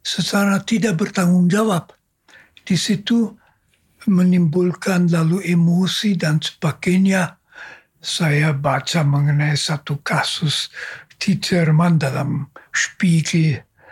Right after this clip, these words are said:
majalah Spiegel itu, itu orang Jerman yang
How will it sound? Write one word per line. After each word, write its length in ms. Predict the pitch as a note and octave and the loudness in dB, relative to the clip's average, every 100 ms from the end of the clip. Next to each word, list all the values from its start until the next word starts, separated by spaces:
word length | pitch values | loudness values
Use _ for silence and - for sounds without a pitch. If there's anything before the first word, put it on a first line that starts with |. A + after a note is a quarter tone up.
| - _ | -20 _
majalah 520 | E3 C#3+ D#3 D3 D#3+ | -2 0 0 0 0
Spiegel 720 | - - - - E3 D#3 F3+ D#3 | 0 -4 -4 0 2 2 2 2
itu, 380 | D#3+ - G3 F3 - - - | 0 -2 -6 -8 -10 -20 -16
itu 180 | - G3 | -2 0
orang 420 | E3+ E3+ D#3+ C#3+ | 2 2 2 0
Jerman 540 | C3+ C#3 C#3+ D#3 F3 | 0 -2 0 2 4
yang 400 | E3+ D3 C#3+ C#3+ | 4 2 -2 -6